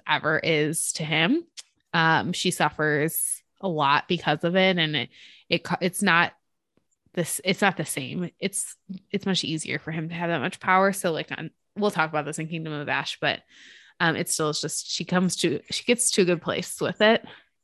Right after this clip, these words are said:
and, but still makes me mad. So,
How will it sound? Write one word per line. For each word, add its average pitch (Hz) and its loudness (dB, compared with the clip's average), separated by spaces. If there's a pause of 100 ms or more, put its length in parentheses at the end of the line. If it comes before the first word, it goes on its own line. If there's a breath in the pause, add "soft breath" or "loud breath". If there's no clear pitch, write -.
(1120 soft breath)
and, 180 -4
but 170 2
still 147 -4
makes - -8
me 64 -12
mad. - -8 (340 loud breath)
So, 240 4